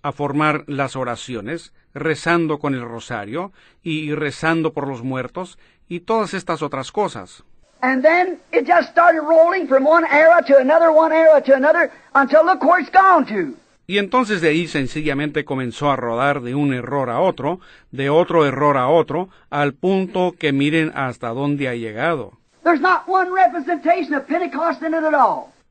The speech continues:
Speaker 1: No hay ni una sola representación de Pentecostés en eso, en lo absoluto.
Speaker 2: See, it's one error,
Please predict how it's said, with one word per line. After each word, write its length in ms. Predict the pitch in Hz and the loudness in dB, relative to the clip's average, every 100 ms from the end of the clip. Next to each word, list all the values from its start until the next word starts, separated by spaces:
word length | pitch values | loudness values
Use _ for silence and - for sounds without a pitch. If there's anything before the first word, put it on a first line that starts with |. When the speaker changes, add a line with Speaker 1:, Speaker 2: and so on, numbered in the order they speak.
| - | -10
Speaker 1:
No 260 | 180 226 220 | -4 2 2
hay 160 | 196 | 2
ni 200 | 170 185 | 0 -2
una 260 | 220 208 180 | -2 -2 -4
sola 300 | - 190 160 | -2 2 2
representación 880 | 147 139 127 - 123 117 - 160 151 | 0 -6 -10 -10 -10 -10 -6 -4 -4
de 80 | 120 | -4
Pentecostés 680 | 127 120 120 117 - 139 127 | -8 -8 -12 -10 -8 -8 -6
en 100 | 151 | -6
eso, 340 | 165 208 208 _ - | -4 -6 -10 _ -10
en 300 | 202 196 135 | -8 -6 -4
lo 100 | 139 | -2
absoluto. 760 | 175 - 170 151 - - 90 _ _ _ | -4 -6 -6 -4 -6 -12 -20 _ _ _
Speaker 2:
See, 300 | 262 311 247 _ _ - | 2 2 -2 _ _ 0
it's 180 | 226 | 0
one 320 | 185 233 330 320 | 0 2 4 4
error, 400 | 294 294 294 | 4 6 4